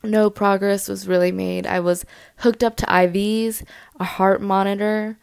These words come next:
I could barely walk. Every time I would eat, my head and feet would feel like bricks, where I could not lift up my head. So,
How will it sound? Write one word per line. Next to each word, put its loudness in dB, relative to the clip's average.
I -2
could 0
barely 2
walk. -4
Every 0
time -2
I -2
would -4
eat, -10
my -4
head -6
and -6
feet -8
would -4
feel -4
like -4
bricks, -6
where 2
I 0
could -8
not -6
lift -8
up -6
my -8
head. -10
So, -8